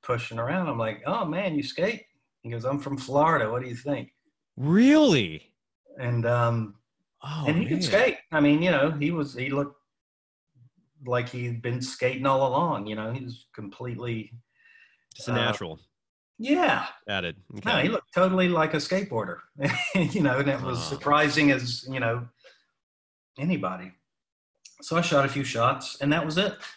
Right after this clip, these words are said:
Speaker 1: Uh, Tom Petty on a skateboard.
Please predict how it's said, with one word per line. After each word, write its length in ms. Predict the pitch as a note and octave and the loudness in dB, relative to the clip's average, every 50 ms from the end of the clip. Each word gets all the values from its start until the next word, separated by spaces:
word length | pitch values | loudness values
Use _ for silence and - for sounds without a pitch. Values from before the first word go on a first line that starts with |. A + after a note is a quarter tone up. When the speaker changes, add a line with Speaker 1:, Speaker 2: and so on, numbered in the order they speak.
| - - - _ - - - - _ _ _ _ _ _ - - | -20 -20 -20 _ -20 -20 -20 -20 _ _ _ _ _ _ -10 -4
Speaker 1:
Uh, 640 | B2+ B2 A#2+ A#2+ B2 A#2+ A#2+ A#2 A#2 A#2 A#2 A#2 - _ _ _ _ _ _ _ _ _ _ _ _ _ _ _ _ _ _ _ _ _ _ _ _ _ _ _ _ _ - | 0 2 4 4 4 4 4 4 2 0 -2 -6 -10 _ _ _ _ _ _ _ _ _ _ _ _ _ _ _ _ _ _ _ _ _ _ _ _ _ _ _ _ _ 0
Tom 200 | C#3+ C#3+ C#3 C#3 | 0 2 2 2
Petty 220 | C#3 C#3+ C#3+ D3 | 2 2 4 4
on 120 | D3 D3+ | 4 4
a 40 | D3 | 2
skateboard. 640 | C#3+ - - E3 F3+ F3+ C#3 A2 G#2 F#2+ F#2 F2+ | 0 -2 -2 -2 -2 -2 -2 -4 -4 -4 -4 -6